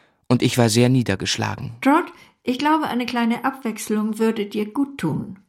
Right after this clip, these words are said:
Speaker 2: Du solltest nach Dover fahren und einmal nach dem Haus sehen und bei der Gelegenheit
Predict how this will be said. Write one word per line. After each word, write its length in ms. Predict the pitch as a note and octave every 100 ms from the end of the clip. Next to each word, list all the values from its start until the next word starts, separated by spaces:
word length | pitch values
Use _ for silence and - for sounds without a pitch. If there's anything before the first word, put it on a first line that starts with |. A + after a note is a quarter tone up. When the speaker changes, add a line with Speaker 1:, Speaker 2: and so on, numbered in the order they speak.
| _ -
Speaker 2:
Du 80 |
solltest 380 | A3+ C4 C4 B3+
nach 120 | B3+
Dover 380 | C4 C4+ C4 F#3
fahren 520 | - F3 D3 D#3+ E3+
und 160 | E3 E3+
einmal 360 | E3+ G3 F3+ F3
nach 180 | D#3+
dem 240 | - F3 E3
Haus 300 | G3+ F#3+ -
sehen 400 | - - G3 - _ _ _ -
und 100 | F#3+
bei 120 | G#3+
der 200 | A3+ B3+
Gelegenheit 720 | C4+ C#4 B3+ A#3+ B3+ A#3+